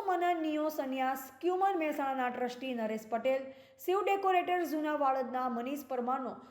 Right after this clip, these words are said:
સંપૂર્ણ સહયોગ રહે છે. આ વર્ષે પણ તારીખ ચૌદ, પંદર, સોળ જાન્યુઆરીના રોજ સુપત કોમ્પ્લેક્સની સામે કેફે કોફી ડે, આશ્રમ રોડ, જૂના વાડજ ખાતે પક્ષી સારવાર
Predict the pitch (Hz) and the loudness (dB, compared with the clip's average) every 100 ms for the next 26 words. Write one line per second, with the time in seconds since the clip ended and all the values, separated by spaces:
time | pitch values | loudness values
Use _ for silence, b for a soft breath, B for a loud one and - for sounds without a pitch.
0 | - - 339 359 415 403 392 220 208 202 | -4 0 0 2 2 2 2 -2 -2 -4
1 | 190 233 208 220 269 277 392 381 392 359 | -6 -6 -4 -2 -2 -2 2 2 4 2
2 | 320 330 - 381 - 349 339 339 330 320 | 2 -2 -2 0 2 0 6 6 6 0
3 | 311 285 269 277 262 254 330 311 294 285 | 0 0 -4 -2 0 0 -2 -2 2 2
4 | 285 294 B B B B _ - 392 403 | 0 -6 B B B B _ -2 0 4
5 | 427 427 330 294 302 302 302 302 285 254 | 2 4 2 4 2 2 -2 -4 -2 -2
6 | 254 277 285 - - - 370 392 415 359 | -2 -4 -6 -12 -16 0 0 2 4 6
7 | 339 339 311 311 - 262 262 254 247 262 | 6 4 6 6 4 -2 -2 -4 2 2
8 | 269 B B 214 339 403 427 381 330 311 | 2 B B -2 0 4 6 6 4 2
9 | - 277 262 262 254 247 262 247 254 277 | 0 0 2 0 -2 -4 -6 -6 -2 2
10 | 320 | 2